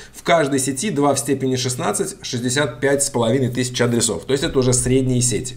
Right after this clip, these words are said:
Адреса сетей у нас здесь могут быть от сто двадцати восьми до ста девяносто одного, потому что у нас из первого октета первые два числа единичка, ноль постоянные,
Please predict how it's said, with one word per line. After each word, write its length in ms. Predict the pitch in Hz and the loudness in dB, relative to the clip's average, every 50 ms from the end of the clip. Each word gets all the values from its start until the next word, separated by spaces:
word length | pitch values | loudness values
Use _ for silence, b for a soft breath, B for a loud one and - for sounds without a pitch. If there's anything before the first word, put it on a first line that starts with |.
| - - - - | -14 -18 -12 -4
Адреса 380 | - 131 139 156 165 160 - 156 | -4 -2 0 0 2 2 2 2
сетей 320 | - 156 135 127 170 151 | 2 0 0 2 4 4
у 40 | 127 | 4
нас 140 | 117 107 101 | 4 2 0
здесь 140 | 104 101 - | 0 -2 -2
могут 220 | 117 110 110 107 | -2 -2 -2 -2
быть 260 | 104 107 101 - - - - | -2 -2 -2 -4 -6 -10 -4
от 180 | - 117 - | -4 -4 -2
сто 160 | - - 151 139 | -2 -2 0 2
двадцати 400 | 131 135 139 127 127 - - 135 | 4 4 4 2 0 -2 0 2
восьми 300 | 135 131 127 - 139 120 | 2 2 2 2 0 0
до 120 | 113 113 | 0 0
ста 220 | 110 - 135 117 | 0 0 0 0
девяносто 400 | 110 113 117 117 113 107 - - | 0 0 0 0 0 0 0 0
одного, 380 | 104 98 101 98 95 95 107 127 | 0 0 0 0 2 2 2 2
потому 380 | 123 139 131 123 123 123 120 117 | 2 0 0 2 4 4 4 2
что 180 | - - 117 | 2 0 -2
у 20 | 113 | 0
нас 300 | 113 113 110 - - - | 0 0 0 0 0 0
из 220 | 120 120 117 - | -2 -2 -2 -2
первого 420 | - - 147 147 127 117 110 110 107 | 0 2 2 4 4 4 2 2 0
октета 400 | 107 - - - 135 107 - 101 | 0 -2 0 0 0 2 0 -2
первые 580 | 98 - 131 131 127 120 107 104 104 104 101 | -4 0 2 2 4 2 0 -2 -2 -2 -4
два 280 | 95 92 107 117 - - | -4 -4 -2 -2 -2 -2
числа 260 | - - - 131 120 | -2 -2 -2 0 0
единичка, 460 | 107 110 110 117 117 107 113 - - | 0 0 0 -2 -2 -2 -2 -4 -2
ноль 160 | 110 110 104 104 | 0 0 0 0
постоянные, 800 | - - - - - 104 196 - 92 92 92 101 123 - - | 0 -2 -2 0 2 2 2 2 2 0 -2 -2 -4 -4 -6